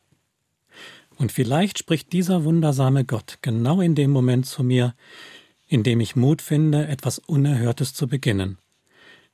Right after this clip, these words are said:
Etwas Neues, etwas, das niemand von mir erwartet, am wenigsten ich selbst. „O Herr, gib Antwort.“ Der kleine Lukas war vielleicht auch ein wenig genervt.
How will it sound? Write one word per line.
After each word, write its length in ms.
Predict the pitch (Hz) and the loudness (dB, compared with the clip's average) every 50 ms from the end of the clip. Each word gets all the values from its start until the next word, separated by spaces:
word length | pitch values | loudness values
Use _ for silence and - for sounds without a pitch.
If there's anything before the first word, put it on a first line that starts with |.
| _ - | _ -4
Etwas 300 | - 160 - 127 - - | -4 -2 0 0 0 2
Neues, 520 | 151 151 151 139 104 95 92 - - - _ _ _ _ _ - - - - - | 2 4 4 2 2 0 -2 -8 -14 -16 _ _ _ _ _ -20 -20 -16 -6 -4
etwas, 300 | 156 135 - 156 135 - | -4 -2 0 -2 0 0
das 160 | 151 131 - | -2 0 2
niemand 280 | 156 156 147 143 143 | 2 2 4 2 0
von 140 | - 147 143 | 0 0 2
mir 140 | 143 147 151 | 2 2 2
erwartet, 680 | 143 139 135 147 143 143 139 - 104 - - - - _ _ _ - - | 0 0 0 2 2 0 0 -2 -8 -12 -12 -20 -20 _ _ _ -6 -2
am 160 | 123 104 107 | -2 -2 0
wenigsten 580 | 117 113 123 131 127 - - - - 135 139 | 0 0 0 0 0 -2 -6 -2 0 0 0
ich 160 | 147 139 - - | 0 -2 -4 -4
selbst. 640 | - 151 135 110 98 - - - - - - _ _ _ _ _ _ _ _ _ _ _ _ _ _ _ | -2 0 0 0 -2 -4 -10 -12 -12 -16 -20 _ _ _ _ _ _ _ _ _ _ _ _ _ _ _
„O 260 | - 156 147 147 156 131 | -6 -2 0 2 2 2
Herr, 320 | 123 131 131 139 135 135 - - - _ _ _ _ _ _ _ _ _ _ - | 2 2 2 2 0 -2 -6 -16 -20 _ _ _ _ _ _ _ _ _ _ -4
gib 160 | - 151 - | -4 -2 0
Antwort.“ 600 | 180 160 160 156 - - - 95 - - - _ _ _ _ _ _ _ _ _ _ _ _ _ _ _ _ _ _ _ _ _ _ _ _ _ - | 2 2 2 2 0 -2 -8 -8 -8 -10 -16 _ _ _ _ _ _ _ _ _ _ _ _ _ _ _ _ _ _ _ _ _ _ _ _ _ -2
Der 100 | 156 131 | -2 0
kleine 280 | - 170 170 165 156 | 2 2 4 4 4
Lukas 360 | 151 185 196 - 202 190 - | 4 2 2 2 0 0 2
war 100 | 180 165 | 0 0
vielleicht 340 | - - 175 165 180 170 - | 0 0 0 0 0 0 0
auch 180 | 170 165 147 - | 0 0 2 2
ein 180 | 123 113 107 | 2 0 0
wenig 280 | 104 110 110 120 117 - | 0 2 0 0 0 0
genervt. 640 | - 147 139 127 120 104 98 98 95 - - - | 0 2 2 4 4 2 0 -2 -4 -8 -12 -18